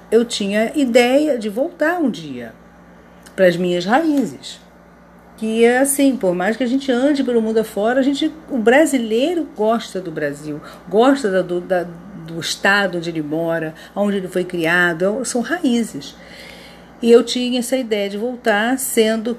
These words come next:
que eu nem penso mais nisso, que o Brasil já acabou, não existe mais. As pessoas que estão vivendo aí, elas estão passando por situações horríveis,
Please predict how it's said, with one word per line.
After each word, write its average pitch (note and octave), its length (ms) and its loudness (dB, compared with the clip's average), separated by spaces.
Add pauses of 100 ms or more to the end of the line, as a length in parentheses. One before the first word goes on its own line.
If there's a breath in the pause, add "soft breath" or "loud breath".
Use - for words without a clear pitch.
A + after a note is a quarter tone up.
que F#3+ 320 0 (420)
eu G3+ 140 2
nem B3 380 4
penso A#3+ 680 0
mais F#3+ 400 -2
nisso, C#3 540 -8 (560)
que G3+ 100 4
o G3 60 6
Brasil F#3+ 460 2
já F#3 200 -4
acabou, B3+ 640 -2
não F3 140 -4
existe G#3+ 560 -4
mais. C4+ 560 4 (180)
As F#3+ 120 -8
pessoas C4+ 480 0
que - 80 -6
estão A3+ 240 -2
vivendo F3 480 -4
aí, A#3+ 400 -2 (1000 loud breath)
elas A#3 320 2
estão D4+ 320 0
passando D#4+ 540 2
por - 180 -12
situações C#4+ 540 -2
horríveis, D4 800 -4